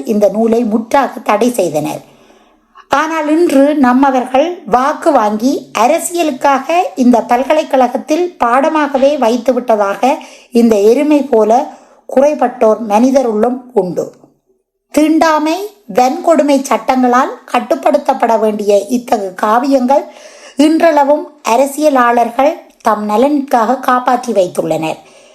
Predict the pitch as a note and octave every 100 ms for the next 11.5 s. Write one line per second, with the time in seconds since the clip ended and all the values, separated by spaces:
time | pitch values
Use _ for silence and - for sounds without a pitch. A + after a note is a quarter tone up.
0 | _ _ - A3 D4+ - D4 C#4 B3+ B3+
1 | C#4+ F4 - - G#3+ B3+ D4 D4 A#3+ A#3+
2 | A#3+ A3+ A3 G#3 G3 G3+ A3+ C#4 F#3 A#3
3 | D4 D4+ D4+ A#3+ A3 G3+ G3+ G3 G#3 G3
4 | G3+ G3+ A3+ G#3+ G3 G#3 F#3+ F#3 F#3+ -
5 | G#3 F#3+ F3 F3 E3 - A3+ C#4 C4 G3+
6 | F#3 - - - - _ - - - -
7 | - _ - - D#4 F4 F4 - D4+ A3+
8 | A#3+ C4 A#3+ A3 G3 F#3+ F3+ F3+ - C4+
9 | D#4+ - - D4 A3 G#3+ A3 D#4 A#3 G#3+
10 | G#3 F#3+ E3+ E3 C#3+ - - - _ _
11 | - C4 C4 C#4+ C#4